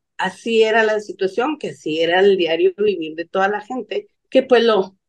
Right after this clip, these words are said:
lo normalizamos. Llega un punto que, que la situación de violencia, este, de malos tratos, todo eso, lo vemos normal.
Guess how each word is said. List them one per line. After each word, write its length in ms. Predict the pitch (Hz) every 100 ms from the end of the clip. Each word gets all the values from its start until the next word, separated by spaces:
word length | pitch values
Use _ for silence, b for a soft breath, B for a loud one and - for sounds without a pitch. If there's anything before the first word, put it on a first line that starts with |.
| -
lo 160 | 202
normalizamos. 960 | 208 214 214 214 202 202 302 330 302 196
Llega 200 | 196 202
un 140 | 240
punto 360 | 233 247 233 254
que, 300 | - 240 185 b b b _ _ _ -
que 280 | 185 175
la 180 | 175 175
situación 600 | 175 185 - 160 180 175
de 160 | 208 233
violencia, 1000 | 247 185 175 180 196 202 226 220 220 214
este, 760 | 185 185 180 - 175 165 160 _ _ _ _
de 200 | 165 175
malos 420 | 165 160 156 - -
tratos, 420 | 165 175 190 190
todo 100 | 208 220
eso, 40 | -
lo 200 | 233 214
vemos 320 | 214 240 262
normal. 460 | 226 190 185 254